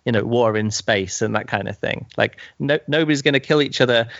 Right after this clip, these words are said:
and things like that. Um, I think it kind of shows up some of the, some of the simplistic thinking of the anti-war movement. Uh, not simplistic thinking, but sort of, like,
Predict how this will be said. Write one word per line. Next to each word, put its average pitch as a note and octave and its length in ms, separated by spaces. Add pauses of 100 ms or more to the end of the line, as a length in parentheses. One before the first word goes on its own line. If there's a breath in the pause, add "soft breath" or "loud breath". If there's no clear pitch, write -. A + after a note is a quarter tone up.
and A#2+ 140
things B2+ 260
like A#2+ 260
that. B2 360
Um, A#2+ 500
I D3 140
think F3+ 240
it E3+ 140
kind D3 180
of C3 80
shows D3 300
up - 120
some D#3 220
of C3+ 80
the, B2+ 180 (220 loud breath)
some F3 280
of D#3 60
the C3+ 60
simplistic D3 720
thinking C3+ 420
of A2+ 240
the A2+ 320
anti-war A#2+ 600
movement. A2+ 680 (140)
Uh, G#2+ 200
not F#3+ 180
simplistic E3 420
thinking, C3 300
but - 180
sort C3 120
of, A#2 120
like, A#2 240